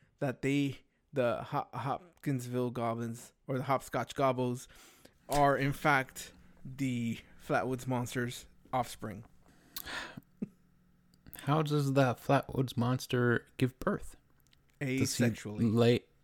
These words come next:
Speaker 2: an egg? No? Hmm. A-, asexually. <laughs>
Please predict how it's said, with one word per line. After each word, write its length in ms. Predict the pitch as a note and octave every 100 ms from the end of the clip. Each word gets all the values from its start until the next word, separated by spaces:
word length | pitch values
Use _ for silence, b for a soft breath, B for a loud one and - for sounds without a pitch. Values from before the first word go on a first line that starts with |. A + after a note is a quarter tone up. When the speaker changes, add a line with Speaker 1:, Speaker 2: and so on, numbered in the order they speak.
| -
Speaker 2:
an 160 | B2 -
egg? 360 | C#3 C#3+ A2+ A#2+
No? 260 | A2 D3 C4+ - _ - G#3
Hmm. 180 | D4 D4+ - _ _ _ _ _ _ _ _ - -
A-, 420 | - - - - C#3+
asexually. 600 | - - - - G#2+
<laughs> 60 | G#2